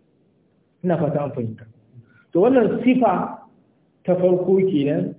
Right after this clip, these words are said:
na halin soyayya. To, zai tafi zuwa ga nau'i na biyu. Na wani, shi ko wannan nau'in,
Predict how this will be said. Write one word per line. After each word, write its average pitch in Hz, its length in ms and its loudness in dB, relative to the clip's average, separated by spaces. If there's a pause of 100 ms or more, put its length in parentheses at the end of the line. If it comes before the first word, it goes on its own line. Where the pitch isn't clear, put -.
(220)
na 156 100 -6
halin 165 380 -2
soyayya. 131 400 -4 (2750)
To, 170 100 0
zai 226 100 6
tafi 175 280 0
zuwa 196 240 4
ga 160 340 0 (500)
nau'i 190 600 0
na 147 180 0
biyu. 143 280 -6 (640)
Na 156 180 0
wani, 208 320 2
shi 202 80 -6
ko 226 100 -2
wannan 226 200 0
nau'in, 214 640 -2